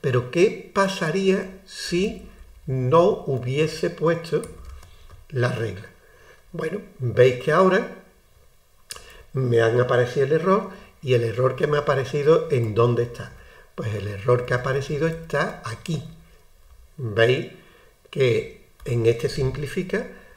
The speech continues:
me da un error porque no sabe qué regla simplifica. Le podría decir simplifica y le doy la, el nombre de la regla. Pero para evitar tenerle que decir tantas veces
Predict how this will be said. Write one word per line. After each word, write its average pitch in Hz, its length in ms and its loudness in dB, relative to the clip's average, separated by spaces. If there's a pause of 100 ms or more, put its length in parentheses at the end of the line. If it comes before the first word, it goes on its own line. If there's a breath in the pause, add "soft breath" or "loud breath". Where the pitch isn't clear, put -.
(180 loud breath)
me 113 220 0
da 110 120 4
un 127 140 4
error 160 520 2
porque 120 420 4
no 117 120 -10
sabe 127 340 -2
qué 147 140 2
regla 120 400 2 (420 loud breath)
simplifica. 147 760 -8
Le 202 200 6
podría 143 360 -2
decir 151 480 -2 (180 loud breath)
simplifica 131 760 -2
y 143 40 0
le 147 120 4
doy 117 160 0
la, 113 160 4
el 113 280 -2
nombre 117 260 -2
de 113 80 -2
la 120 100 -2
regla. 156 320 0 (520 loud breath)
Pero 127 220 2
para 123 140 2
evitar 120 500 2
tenerle 131 440 0
que 139 120 2
decir 165 400 -4
tantas 127 500 0
veces 160 320 -4